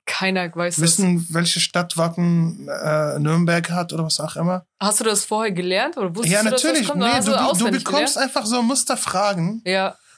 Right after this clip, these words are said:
Speaker 2: Und du lernst diese dreihundert Fragen auswendig und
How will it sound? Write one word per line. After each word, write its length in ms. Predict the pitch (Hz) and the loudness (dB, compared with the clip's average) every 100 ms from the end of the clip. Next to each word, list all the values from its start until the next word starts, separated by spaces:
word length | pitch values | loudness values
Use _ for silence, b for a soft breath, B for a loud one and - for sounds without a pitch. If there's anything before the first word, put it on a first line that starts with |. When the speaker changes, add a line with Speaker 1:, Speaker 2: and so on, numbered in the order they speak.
| b | b
Speaker 2:
Und 140 | 175 175 | 0 2
du 80 | |
lernst 360 | 196 202 220 - | 2 2 2 2
diese 180 | 202 180 | 0 0
dreihundert 460 | 170 190 214 190 175 | 2 2 2 0 -2
Fragen 360 | - 185 180 | 0 0 2
auswendig 720 | 156 185 185 156 151 175 170 | 2 2 0 0 0 0 0
und 340 | 175 180 170 | 0 -2 -2